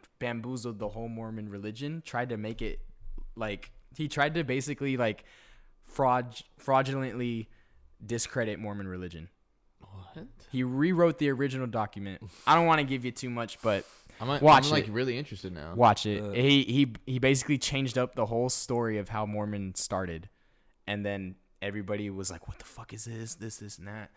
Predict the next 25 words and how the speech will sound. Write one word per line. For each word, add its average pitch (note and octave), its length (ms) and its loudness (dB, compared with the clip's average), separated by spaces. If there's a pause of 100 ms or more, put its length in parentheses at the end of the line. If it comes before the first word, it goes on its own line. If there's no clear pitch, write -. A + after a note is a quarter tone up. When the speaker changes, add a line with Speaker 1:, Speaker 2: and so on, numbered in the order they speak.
(200)
Speaker 1:
People A2+ 240 -6
die. G2+ 480 -2 (560)
It's - 120 -16
crazy. F2+ 300 -10
Speaker 2:
What? C3 260 -6 (1080)
I A2+ 60 2
remember, B2+ 500 6
um, G2 520 0
I A2+ 60 0
mean, A#2+ 140 2
I A#2 60 4
went B2 240 2
to G#2 220 0
private A2 360 -2
school - 180 2
my B2 120 4
whole G2+ 160 2
life, G2 280 0 (200)
so, F#2+ 280 -4
like, F2+ 500 -2 (280)
um, D#2+ 520 -6 (800)
I E2+ 60 -4
was G#2 220 0
a G2 140 -8
Christian G#2 640 0